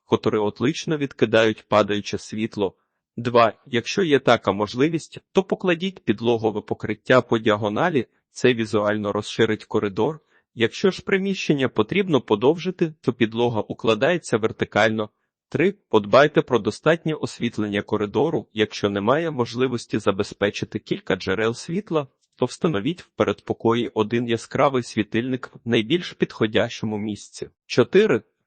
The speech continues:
Розширити простір в невеликому коридорі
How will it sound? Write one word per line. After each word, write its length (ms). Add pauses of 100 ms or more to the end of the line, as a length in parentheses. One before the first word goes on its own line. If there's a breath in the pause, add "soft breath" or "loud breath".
Розширити 640
простір 480
в 120
невеликому 600
коридорі 580